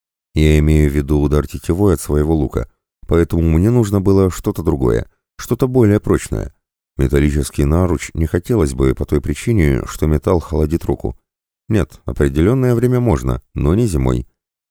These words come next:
А я ведь не уверен в том, что зимой мне не придётся бродить по лесу. Так что тут ничего не поделаешь. Привычно собирая то, что мне может пригодиться, я постарался запастись ещё и дровами.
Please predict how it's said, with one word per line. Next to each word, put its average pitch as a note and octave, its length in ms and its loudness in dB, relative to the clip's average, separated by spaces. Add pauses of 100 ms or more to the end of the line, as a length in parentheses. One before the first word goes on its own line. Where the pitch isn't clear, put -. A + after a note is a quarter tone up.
(140)
А C#2+ 100 -2
я D#2 200 4
ведь E2 300 0
не F2+ 120 2
уверен F2+ 400 2
в - 80 -12
том, D2 300 0
что - 200 -4
зимой D#2 340 2
мне C#2+ 200 2
не D2 80 0
придётся C#2+ 440 -2
бродить C#2+ 340 -2
по D#2+ 80 -2
лесу. - 340 -2 (560)
Так F#2 180 -2
что - 200 -2
тут - 260 -6
ничего E2 320 0
не F#2 80 0
поделаешь. A#1 520 -4 (920)
Привычно D2 420 2
собирая C#2 500 2
то, C#2 320 2
что - 220 -4
мне C#2+ 140 2
может C#2 260 0
пригодиться, C#2 640 -2 (300)
я A#2+ 140 2
постарался A#2 520 -2
запастись E2+ 480 -2
ещё F2 220 -2
и F2 40 2
дровами. D2 480 0